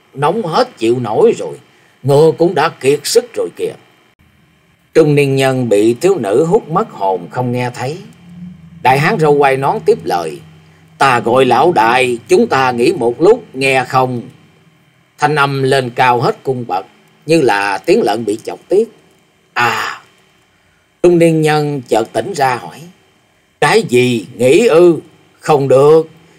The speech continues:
nếu nghỉ thì không thể đến nơi đúng thời hạn. Bây giờ thế này, hai người đi thêm một khoảng nữa, tìm chỗ khác mà nghỉ đi."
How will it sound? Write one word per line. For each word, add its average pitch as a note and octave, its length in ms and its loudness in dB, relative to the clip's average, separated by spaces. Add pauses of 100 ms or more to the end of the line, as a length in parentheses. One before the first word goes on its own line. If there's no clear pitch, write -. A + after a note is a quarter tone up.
(220)
nếu A#3 180 4
nghỉ F3+ 260 2
thì C3+ 340 2
không E3+ 220 -2
thể C#3 160 0
đến G#3+ 260 0
nơi D3 220 2
đúng F#3+ 280 0
thời G2+ 280 -4
hạn. A2+ 440 -10 (800)
Bây D3+ 160 2
giờ B2 240 2
thế F#3+ 200 0
này, A2 360 -2 (840)
hai D3+ 220 0
người D#3 200 4
đi D#3 180 2
thêm D3 260 0
một A#2+ 180 -4
khoảng D3 380 -2
nữa, F3 340 0 (120)
tìm A#2+ 300 0
chỗ F3 220 -2
khác G#3+ 260 -2
mà A2+ 120 -4
nghỉ C3 340 -2
đi." D3 260 0